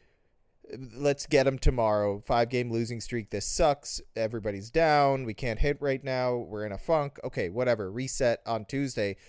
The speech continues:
They didn't. They kept going. I'll give them credit for that. I don't know if teams quit, uh, very often, if teams, uh, allow that to happen, but this team certainly didn't allow that to happen. So you give them some props for that.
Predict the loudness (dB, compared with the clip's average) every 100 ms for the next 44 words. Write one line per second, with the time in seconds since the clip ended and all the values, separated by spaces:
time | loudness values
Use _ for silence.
0 | -6 2 4 4 2 0 0 2 0 4
1 | 4 4 4 4 4 2 4 2 4 4
2 | 4 2 2 4 4 4 4 6 6 6
3 | 2 -6 -4 -4 -4 2 2 2 -4 -20
4 | -20 _ 0 4 4 0 0 4 4 6
5 | 6 4 2 -2 -2 -4 -2 -4 -4 -4
6 | -2 0 0 -2 -2 0 2 2 2 2
7 | 0 0 -2 -4 0 0 0 -4 -2 2
8 | 2 2 -4 -4 -4 -8 0 0 0 -4
9 | -2 0 0 -2 -2 -6 -4 -6 -6 -4
10 | -4 2 2 2 -2 -12 _ -10 -8 0
11 | 2 2 -2 -6 -2 2 2 0